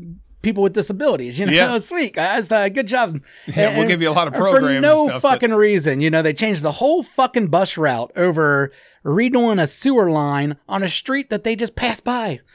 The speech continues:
Speaker 2: Yeah.
Speaker 1: I, I, I do not fucking get it, man. I, I, I wanna go there and, um, give them a piece of my mind, man.
Speaker 2: How about a strongly worded letter?
Speaker 1: Strongly worded letter. I'm
Speaker 2: <laughs> Yeah.
Speaker 1: letting Carmen deal with that. You know, give him the, uh, black lady energy.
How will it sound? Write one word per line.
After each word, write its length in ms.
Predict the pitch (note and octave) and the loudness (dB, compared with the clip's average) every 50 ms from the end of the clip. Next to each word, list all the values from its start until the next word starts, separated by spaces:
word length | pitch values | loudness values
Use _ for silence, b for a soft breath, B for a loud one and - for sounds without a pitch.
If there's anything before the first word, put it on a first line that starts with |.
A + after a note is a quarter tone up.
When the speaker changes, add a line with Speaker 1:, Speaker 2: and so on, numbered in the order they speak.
| b b b b b b | b b b b b b
Speaker 2:
Yeah. 220 | - C#3+ - A#3 A3+ | 0 0 0 0 0
Speaker 1:
I, 40 | A3 | -2
I, 80 | A3 F3+ - - | -2 -2 -4 -4
I 60 | F#3 | -6
do 240 | E3 D#3+ G3 A#3 A#3 | -4 -2 0 0 0
not 240 | A3+ G#3+ G#3 G3+ - | 0 -2 -4 -6 -4
fucking 340 | - F3 F3 E3+ D3 B2+ | -2 -2 -2 -2 -4 -6
get 160 | A#2 C3+ C#3 B2+ | -4 -2 -2 -2
it, 140 | - - | -4 -6
man. 260 | A#2 A2+ A2 A2 A#2 A#2+ | -8 -10 -8 -8 -6 -6
I, 460 | C3+ C#3+ D3 C#3+ C3 C#3 C3+ B2+ D#3 | -4 -4 -4 -6 -6 -6 -6 -6 -6
I, 40 | - - | -4 -4
I 80 | D#3 | -4
wanna 240 | E3 E3+ F#3 E3+ D#3 | -4 -2 -2 -4 -2
go 160 | C#3+ F3 F#3 | 0 0 0
there 300 | F3 F3 F3+ F#3 F#3 F3 | 2 2 0 0 0 0
and, 120 | D3+ C3 C3+ | -2 -2 -4
um, 240 | B2+ B2 A#2+ A#2+ b b b b b b b b _ _ - D#3+ D#3 | -6 -6 -8 -12 b b b b b b b b _ _ -14 -12 -8
give 200 | F3 A#3+ A3+ G3+ | -6 -4 -4 -2
them 120 | G3 D#3+ | -2 -2
a 60 | D3+ C#3+ | -2 -4
piece 260 | - - D4 D4 - | -4 -6 -8 -8 -6
of 60 | - | -6
my 140 | D#3+ D3+ D#3 | -8 -6 -6
mind, 400 | A#3 D4+ F#4 - D3+ C#3 C3+ D#3 | -6 -6 -4 -4 -4 -4 -4 -4
man. 400 | D#3 D3 D#3+ G#3+ C#4 C4 A#3+ G#3+ - | -6 -6 -6 -8 -8 -8 -12 -8 -6
Speaker 2:
How 100 | G3 G3+ | -4 -2
about 140 | G#3 A3+ - | -2 -2 -4
a 40 | C#3 | -4
strongly 480 | - - - D#3+ E3 F3+ F3+ E3+ D3+ C#3 | -6 -2 0 0 0 0 0 0 0 0
worded 340 | B2+ C3+ C#3+ D3 D#3 C#3 A#2 | 0 0 0 0 -2 -4 -4
letter? 240 | A2+ A#2 C3 C#3+ C4+ | -4 -2 0 0 0
Speaker 1:
Strongly 360 | D4+ E4 E4+ D#4+ D4+ C#4+ C4 | 0 0 -2 -2 -2 -4 -2
worded 320 | A3 G3+ A3 A3 G3+ F#3+ C#3 | 0 0 0 0 -2 -4 -4
letter. 420 | C3+ C#3+ C#3+ C3+ B2 A#2 A2+ A2+ | -2 -2 -2 0 -2 -2 -2 -2
I'm 160 | A#2 C#3 F3+ | -2 -2 -2
Speaker 2:
<laughs> 20 | G3 | -2
Yeah. 60 | F3+ | 0
Speaker 1:
letting 280 | F3+ F3 E3 E3 C3+ B2 | 0 0 0 0 -2 -2
Carmen 320 | - D#3 D#3 C#3+ C#3 B2+ | -2 0 0 0 0 -2
deal 160 | A#2+ B2 A#2+ | -4 -4 -4
with 120 | A#2+ A#2+ - | -4 -4 -4
that. 220 | A#2+ A#2 A2 G2+ B2 | -4 -4 -4 -4 -4
You 80 | B2+ C3 | -4 -4
know, 120 | B2+ A#2+ | -4 -4
give 140 | B2 D#3+ D#3 | -4 -4 -4
him 140 | D#3 D3+ C#3 | -2 -4 -2
the, 80 | C3 B2+ | -2 -2
uh, 200 | B2 B2 B2 A#2 | -2 -2 -4 -6
black 340 | A2 D3 D#3 D#3+ D3+ - D3 | -8 -6 -4 -4 -4 -4 -6
lady 240 | B2 A2+ A2+ A#2 A#2 | -8 -8 -8 -8 -8
energy. 380 | A#2 A2 G#2+ G2+ A2 G#2+ G#2 | -8 -10 -10 -12 -12 -14 -14